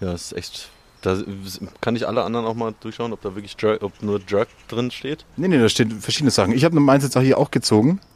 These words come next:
Speaker 2: ähm, und meine Band würde heißen Matze and the Stupid Dozen Beers of Paradise.
Speaker 1: Finde ich auch gut. Ich finde
Speaker 2: Also ich, ich verrate so viel, es wäre auch die Möglichkeit bestanden, dass wir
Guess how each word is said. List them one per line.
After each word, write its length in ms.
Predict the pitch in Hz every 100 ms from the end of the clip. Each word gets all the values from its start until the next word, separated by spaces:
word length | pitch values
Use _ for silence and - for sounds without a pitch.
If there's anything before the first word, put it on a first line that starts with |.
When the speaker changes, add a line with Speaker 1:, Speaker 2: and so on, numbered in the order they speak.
| _
Speaker 2:
ähm, 420 | 110 113 113 113 -
und 140 | 107 104
meine 200 | 120 131
Band 200 | 127 120
würde 200 | 120 107
heißen 360 | 117 - 117 - - - - - - _
Matze 480 | 107 - - 160 156
and 160 | 120 117
the 80 | 117
Stupid 500 | - 143 151 143 123
Dozen 280 | 135 135
Beers 240 | 120 131 -
of 120 | 117
Paradise. 540 | - 110 90 82 - - _ _ _ _ - - - - - -
Speaker 1:
Finde 160 | 107
ich 60 | 160
auch 60 |
gut. 160 | - 85 - _ -
Ich 100 | -
finde 300 | 143 151 87 69 - - - - - - 247 -
Speaker 2:
Also 180 | 113
ich, 260 | 139 113 -
ich 100 | -
verrate 280 | - 117 120
so 140 | 147
viel, 160 | - 143
es 120 | 127
wäre 220 | 120 147 147 -
auch 140 | 139
die 120 | -
Möglichkeit 600 | 120 147 160 - 131 123
bestanden, 380 | - - 123 139
dass 160 | 123 -
wir 260 | 123 117